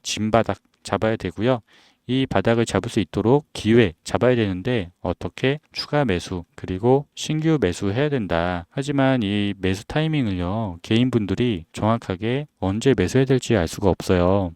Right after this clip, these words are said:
그래서 어떻게? 제가 소통방에서 정확하게 얼마 원 확실하게 잡아드릴 겁니다. 이 기회를. 그래서 여기서 매수했다고 끝이 아니죠. 당연히 엄청난 상승 파동 나오게 될 거예요.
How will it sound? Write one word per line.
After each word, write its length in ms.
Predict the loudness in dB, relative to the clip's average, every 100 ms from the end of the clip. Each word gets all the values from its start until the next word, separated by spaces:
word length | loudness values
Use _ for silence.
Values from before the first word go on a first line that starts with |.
| _ _
그래서 340 | 0 2 4
어떻게? 520 | 2 0 -2 2 2 0 _
제가 480 | -4 -2 2 2 2 -4 _ _
소통방에서 800 | 0 2 2 2 0 2 2 0 _
정확하게 720 | -2 0 0 -4 0 0 -2 -8 _ _
얼마 500 | -6 -2 0 2 2
원 280 | 4 2 0 -4 _
확실하게 640 | -10 -4 0 0 0 -2 -2
잡아드릴 480 | -6 0 2 2 0
겁니다. 440 | 0 -2 -2 -4 -6 -20 -20 -12
이 100 | -8
기회를. 480 | 0 2 4 2 -2 _ _ _
그래서 180 | 2 4
여기서 360 | 4 2 0
매수했다고 500 | 0 0 0 0 0
끝이 260 | 0 -2 -2
아니죠. 420 | -2 0 2 2 -2 _ -4
당연히 640 | 0 2 2 2 2 0
엄청난 540 | -2 -4 -4 -2 0 0
상승 320 | -2 -4 -4
파동 280 | -2 -2 -2
나오게 300 | 0 -2 -2
될 140 | -4
거예요. 560 | -2 -2 0 -2 -4